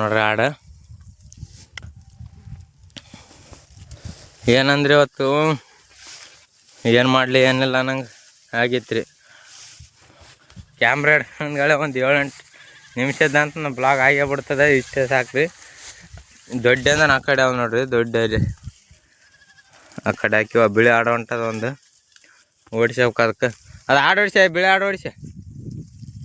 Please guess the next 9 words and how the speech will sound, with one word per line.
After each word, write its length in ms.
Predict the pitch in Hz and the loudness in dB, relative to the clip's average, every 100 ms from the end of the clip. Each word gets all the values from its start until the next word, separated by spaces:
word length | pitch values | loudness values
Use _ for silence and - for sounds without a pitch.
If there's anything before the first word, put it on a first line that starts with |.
| - - - - - - - - - - - - - 117 | -20 -20 -18 -16 -16 -18 -18 -16 -16 -14 -12 -10 -8 0
ಮರಿ 160 | 127 151 | 4 4
ಒದ್ರಿಕೆ 300 | 165 160 165 | 4 2 -2
ಅಂತ 120 | 151 | -4
ಕೊಡ್ತಾ. 320 | 156 156 143 - - - - - _ - - - - - - - - - - - - - - - - - - | -4 -4 -6 -8 -14 -16 -16 -20 _ -16 -14 -6 -4 -4 -4 -6 -4 -6 -12 -14 -18 -16 -16 -14 -14 -14 -6
ಇದು 120 | 113 120 | -2 2
ಬನ್ನಿ 200 | 127 135 123 | 2 2 2
ತಪ್ಪಲ್ರಿ. 380 | 127 - 113 117 - - - - - - - - - - - - - - 123 104 - - - - - - - - - - - 120 | 0 0 0 0 -2 -16 -18 -20 -20 -20 -20 -20 -16 -16 -18 -20 -20 -4 -2 -2 -10 -18 -14 -12 -10 -12 -12 -14 -14 -14 -6 -2
ಇದೇನ್ 240 | 117 127 | 2 2
ಮಾಡ್ತಾರೇನ್ರಿ? 640 | 131 131 123 135 127 127 131 | 2 0 0 0 0 -4 -12